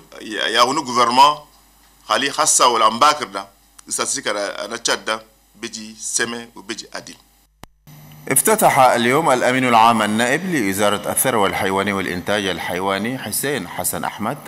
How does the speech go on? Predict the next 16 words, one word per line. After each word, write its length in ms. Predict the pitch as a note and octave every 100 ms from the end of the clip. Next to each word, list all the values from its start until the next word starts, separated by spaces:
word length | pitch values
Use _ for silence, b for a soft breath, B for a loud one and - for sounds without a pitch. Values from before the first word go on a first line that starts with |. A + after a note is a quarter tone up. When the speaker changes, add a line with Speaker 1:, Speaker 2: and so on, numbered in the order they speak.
| -
Speaker 2:
أعمال 500 | F2 F2+ B2+ C#3+ F#2
الورشة 480 | E2+ A2 B2 -
الوطنية 500 | F#2 E2 F2 G2 G2+
لإطلاق 540 | F#2 D#2 - B2 - G2+
مشروع 420 | F2+ A#2 F2+ - -
جمع 200 | F2 D#2+
المعطيات 640 | E2 - - F#3 A3+ - - B B B B
وتقوية 640 | - F2+ E2+ C#3 D3 B2+ A2
الكفاءات 680 | G2+ G2 F2+ G2 - A2+ C#3+
لإدارة 460 | B2+ F2+ G2 F#2 -
الإعلام 520 | E2 D2+ E2+ G#2 E2
الرعوي 600 | E2 G#2+ F#2 D#2+ G#2 A#2
عن 200 | F#2 F2+
المنط-، 680 | E2+ D#2 D#2+ E2 A#2+ D3 -
عبر 340 | G2 - G2+ D#2
المنظمة 600 | D#2 D#2+ F2+ F2 D#2+